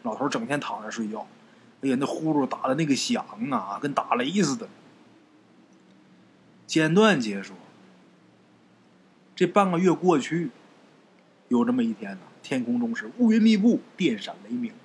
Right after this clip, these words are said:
紧接着瓢泼大雨是倾盆而下。所有人都高兴啊，二狗子跟玉珍呐，站那个堂屋门口啊，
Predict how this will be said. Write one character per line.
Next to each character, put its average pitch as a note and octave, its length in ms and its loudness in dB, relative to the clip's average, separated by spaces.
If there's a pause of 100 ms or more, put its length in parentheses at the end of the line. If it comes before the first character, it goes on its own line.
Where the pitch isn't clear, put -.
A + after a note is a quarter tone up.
(680)
紧 D3 240 -2
接 G3+ 220 6
着 E3 80 2
瓢 B3 440 6
泼 G#3 160 6
大 G#3 260 2
雨 A2+ 100 0 (240)
是 A2+ 160 -10
倾 D#3+ 340 -6
盆 C3 140 -6
而 C3+ 180 -6
下。 C3 220 -6 (1300)
所 G#3 320 4
有 A#3 120 10
人 C3+ 140 6
都 B2+ 120 4
高 A#2 300 2
兴 A2 160 -2 (100)
啊， - 60 -20 (480)
二 C#3 240 2
狗 G#2+ 260 -6
子 A#2+ 80 -8
跟 B2+ 140 -2 (100)
玉 C3 80 -2
珍 B2+ 220 0
呐， A#2 240 -4
站 F#3 300 4
那 B2+ 80 0
个 A#2+ 80 -2
堂 C#3+ 240 -6
屋 D#3+ 120 -4
门 D3 220 -6
口 A2+ 80 -10
啊， - 320 -18